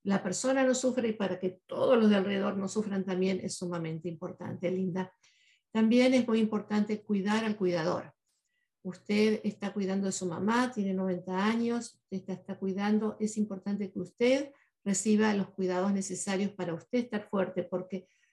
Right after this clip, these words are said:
a veces lidiar con una persona con demencia hace que le afecte demasiado a uno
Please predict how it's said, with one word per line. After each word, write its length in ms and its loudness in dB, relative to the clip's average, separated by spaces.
a 100 0
veces 260 2
lidiar 380 2
con 100 -2
una 220 2
persona 420 -4
con 160 -4
demencia 680 -2
hace 380 0
que 420 -4
le 120 -2
afecte 400 -2
demasiado 640 0
a 60 2
uno 480 4